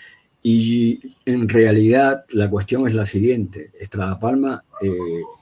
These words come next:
se hizo ciudadano de los Estados Unidos, se empapó de la cultura y de la manera de vivir en Estados Unidos,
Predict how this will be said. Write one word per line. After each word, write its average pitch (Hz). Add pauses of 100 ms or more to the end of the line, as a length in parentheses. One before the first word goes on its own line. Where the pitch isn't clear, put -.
se -
hizo 127
ciudadano 117
de 117
los 104
Estados 110
Unidos, 113 (540)
se -
empapó 107
de 110
la 98
cultura 131
y 120
de 113
la 107
manera 117
de 127
vivir 117
en 127
Estados 107
Unidos, 95